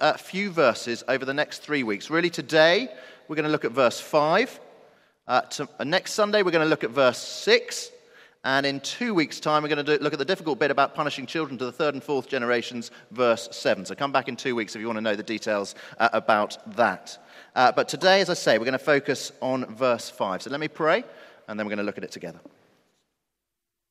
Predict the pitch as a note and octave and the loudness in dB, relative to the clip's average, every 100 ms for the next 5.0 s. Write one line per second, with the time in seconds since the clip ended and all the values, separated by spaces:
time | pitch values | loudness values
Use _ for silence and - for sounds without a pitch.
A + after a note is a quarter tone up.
0 | _ _ _ _ _ _ _ _ _ _ | _ _ _ _ _ _ _ _ _ _
1 | _ _ _ _ _ _ _ _ _ _ | _ _ _ _ _ _ _ _ _ _
2 | _ _ _ _ - _ _ _ _ _ | _ _ _ _ -20 _ _ _ _ _
3 | - C#3+ C3+ E3 - D#3 D3+ D3+ C3 B2 | 0 2 4 0 0 -4 2 4 4 -2
4 | - - - D3+ B2 - A#2 G2 F2+ | -6 -10 -4 -2 -2 -4 -6 -8 -8